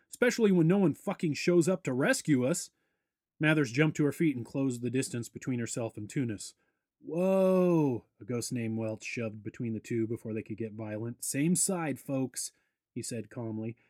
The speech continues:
"Just take some deep breaths and remember that."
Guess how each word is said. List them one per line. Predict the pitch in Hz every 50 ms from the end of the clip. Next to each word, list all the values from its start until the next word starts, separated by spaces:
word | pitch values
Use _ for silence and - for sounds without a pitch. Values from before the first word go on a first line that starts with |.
| _ _ _
"Just | - - -
take | - 123 123 -
some | - - 196 185
deep | 165 185 196 185 -
breaths | - 175 170 170 170 165 - -
and | 160 160 156
remember | 156 156 160 156 156 135 123
that." | 113 110 101 92 90